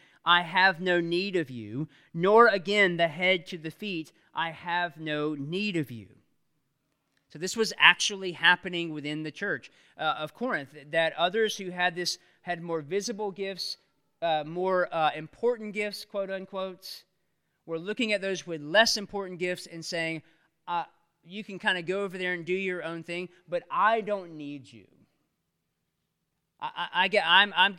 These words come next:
I'm taken care of." And Paul is saying, "No, that is not how the body works. That is not how the body functions." Why? Because as he's established,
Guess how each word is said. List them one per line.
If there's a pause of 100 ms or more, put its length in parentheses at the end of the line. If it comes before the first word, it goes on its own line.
I'm
taken
care
of."
And
Paul
is
saying,
"No, (1300)
that
is
not
how
the
body (300)
works.
That
is
not
how
the
body (200)
functions." (720)
Why? (1600)
Because
as
he's
established,